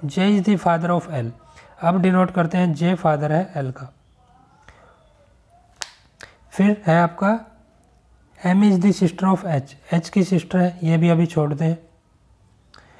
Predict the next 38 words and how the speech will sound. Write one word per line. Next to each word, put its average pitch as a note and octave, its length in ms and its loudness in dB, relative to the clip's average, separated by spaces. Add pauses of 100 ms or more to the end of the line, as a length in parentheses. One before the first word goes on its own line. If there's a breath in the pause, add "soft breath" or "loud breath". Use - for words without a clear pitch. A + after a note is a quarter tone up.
(200 loud breath)
J C#3+ 100 -2
is G3+ 200 4
the G3 140 4
husband F3+ 400 0
of E3+ 160 0
H, C3 200 -2 (200)
जे F3+ 220 -2
हस्बैंड E3 420 0
है E3+ 220 0
एच - 160 -8
का, - 120 -12
तो D#3+ 300 -8
एच D#3 260 -4
इनकी D3+ 220 -4
वाइफ C#3+ 320 -2
होगी। D3 260 -4 (840 soft breath)
और F3 120 2
अब F3+ 160 2
वापस F3+ 420 2
आते D#3+ 220 0
हैं D#3 140 2
हम, F#3+ 140 -2 (720)
क्या F3 180 2
थी G3 140 -2
हमारी E3 300 2
इन्फॉर्मेशन, D3+ 680 0 (280 loud breath)
M F3+ 140 0
is G3 160 2
the F3+ 140 0
sister F3 300 -2
of E3+ 220 0
H, C3 220 -2 (260)
एम F3+ 280 0
इसकी E3+ 320 -2
सिस्टर D#3 400 -4
है F3 320 0 (120)
एच D3+ 200 -4
की, F3+ 220 -6